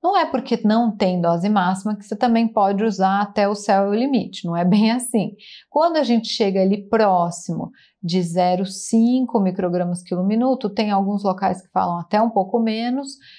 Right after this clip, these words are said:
é, você já estaria autorizado a associar uma segunda droga e a gente vai dizer qual é essa segunda droga, então, de escolha. Mas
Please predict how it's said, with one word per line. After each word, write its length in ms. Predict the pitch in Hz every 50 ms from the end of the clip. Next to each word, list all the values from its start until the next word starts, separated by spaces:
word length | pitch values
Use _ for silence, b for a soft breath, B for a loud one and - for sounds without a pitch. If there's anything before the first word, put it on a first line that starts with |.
| B B B B B -
é, 200 | 208 208 208 202
você 300 | 208 247 240 - 262 254
já 120 | 254 254
estaria 440 | 254 - 247 240 226 226 233 240 240
autorizado 640 | 233 240 247 240 220 226 202 190 196 196 202 196 208
a 60 | 208
associar 500 | 208 202 - 214 208 - - 214 202 202
uma 140 | 196 202 196
segunda 440 | - 208 196 190 190 190 196 208
droga 380 | 202 190 196 202 202 214 220 208
e 80 | 214 220
a 60 | 208
gente 280 | 202 214 196 202 202
vai 240 | 185 190 196 202 202
dizer 280 | 190 175 185 208 208 208
qual 320 | - 214 208 208 208 190
é 140 | 190 196 196
essa 220 | 196 196 - 185
segunda 460 | 180 - - 185 180 180 175 180 180 180
droga, 460 | 175 175 175 175 170 165 175 180 180
então, 320 | 180 175 180 180 170 175 175
de 100 | 175 208
escolha. 480 | 208 - - - - 160 160 - 185
Mas 300 | 185 196 214 220 208 -